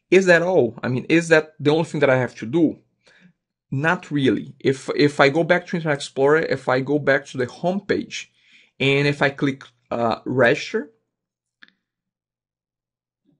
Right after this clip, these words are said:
what we see is that this is,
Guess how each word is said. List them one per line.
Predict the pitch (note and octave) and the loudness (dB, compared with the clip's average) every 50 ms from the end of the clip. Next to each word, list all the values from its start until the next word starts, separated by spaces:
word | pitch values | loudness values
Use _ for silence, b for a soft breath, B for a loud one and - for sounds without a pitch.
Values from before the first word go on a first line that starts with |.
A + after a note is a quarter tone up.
| _ _ _ _ _ _ _ _ _ _ _ _ _ _ _ - | _ _ _ _ _ _ _ _ _ _ _ _ _ _ _ -4
what | C#3 C#3 D3+ D3+ D3+ - | 0 2 2 2 2 -2
we | E3+ | -8
see | D3 - - - G3+ G#3+ | -6 -6 -6 -2 0 0
is | G3+ - | 2 4
that | C#3 C3 B2 - - C3+ A#2+ | 4 2 2 2 -2 -4 -2
this | D#3 F3 F3+ F#3+ | -2 -2 0 -2
is, | F3+ E3 - - - | -4 -6 -6 -10 -12